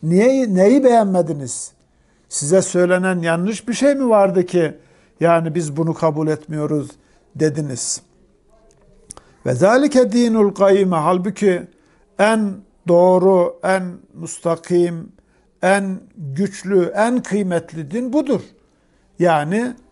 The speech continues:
ihlaslı ve hanif olarak Allah'a kulluk etmek. Hani haniflik Hazreti İbrahim'in dini üzere olmaktır deniyor ya. Aslında haniflik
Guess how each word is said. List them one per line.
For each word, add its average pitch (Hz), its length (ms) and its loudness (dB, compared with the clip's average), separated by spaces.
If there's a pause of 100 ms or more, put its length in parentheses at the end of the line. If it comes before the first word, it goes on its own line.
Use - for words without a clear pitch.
(200)
ihlaslı 165 720 0
ve 185 40 2
hanif 170 580 -2
olarak 156 440 -2
Allah'a 170 500 -2
kulluk 226 320 0
etmek. 139 500 -8 (760)
Hani 160 240 -8
haniflik 196 840 -2 (640)
Hazreti 160 520 -2
İbrahim'in 165 680 0
dini 160 240 0
üzere 156 320 0
olmaktır 147 720 -2
deniyor 233 280 2
ya. 139 200 2 (560)
Aslında 156 480 -2
haniflik 175 680 -4